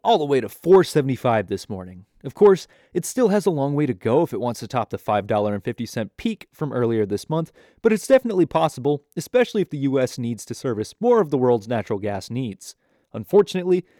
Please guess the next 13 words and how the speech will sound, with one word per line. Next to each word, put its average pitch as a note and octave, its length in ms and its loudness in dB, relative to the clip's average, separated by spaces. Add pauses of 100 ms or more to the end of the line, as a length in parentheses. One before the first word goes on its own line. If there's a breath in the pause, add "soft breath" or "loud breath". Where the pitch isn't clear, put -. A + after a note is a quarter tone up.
(260 soft breath)
new D4 160 0
regulations F#3 640 2
may F3 160 -2
threaten D#3+ 340 -2
our B2 280 0
ability G#2+ 440 -2
to - 140 -18
do G#3 260 -2
that F3+ 300 2
and B2+ 160 -6
further D#3+ 260 -2
support - 380 -4
Putin's D#3+ 340 -4